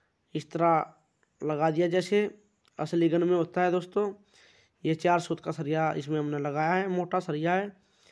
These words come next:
अच्छा सरिया है। और ये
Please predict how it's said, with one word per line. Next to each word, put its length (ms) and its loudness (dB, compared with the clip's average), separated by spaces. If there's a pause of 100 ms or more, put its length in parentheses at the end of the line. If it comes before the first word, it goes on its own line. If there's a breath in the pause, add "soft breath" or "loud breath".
(300 soft breath)
अच्छा 240 -4
सरिया 340 -2
है। 160 0 (800 soft breath)
और 120 0
ये 460 2